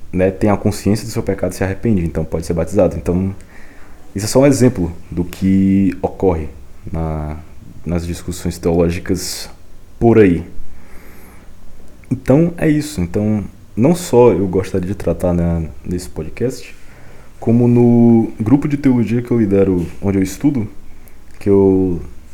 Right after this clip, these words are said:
dou, não diria, eu não diria aulas, que eu dou aulas de teologia, onde, é, nesse grupo e tal. Digamos que eu só compartilho o meu conhecimento, por mais raso que seja,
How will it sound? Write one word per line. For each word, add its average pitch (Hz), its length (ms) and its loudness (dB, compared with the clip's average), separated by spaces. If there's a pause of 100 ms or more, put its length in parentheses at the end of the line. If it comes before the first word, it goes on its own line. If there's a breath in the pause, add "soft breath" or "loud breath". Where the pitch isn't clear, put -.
dou, 95 420 4
não 135 160 0
diria, - 400 -2 (300)
eu - 120 -4
não 160 80 -2
diria 151 400 0
aulas, 90 420 2
que - 60 -4
eu 90 60 0
dou 87 140 2
aulas 85 260 4
de 82 80 -12
teologia, 78 720 -2 (200)
onde, 82 200 -8
é, 78 260 -6
nesse 78 260 -6
grupo 80 300 -6
e - 40 -16
tal. 73 320 -4 (520)
Digamos 117 340 0
que - 60 -6
eu 123 60 0
só 120 360 4
compartilho 107 600 -2
o 101 40 2
meu 92 100 0
conhecimento, 87 800 -4 (1000 soft breath)
por 90 120 -2
mais 87 360 0
raso 90 340 0
que - 100 -6
seja, 76 420 -6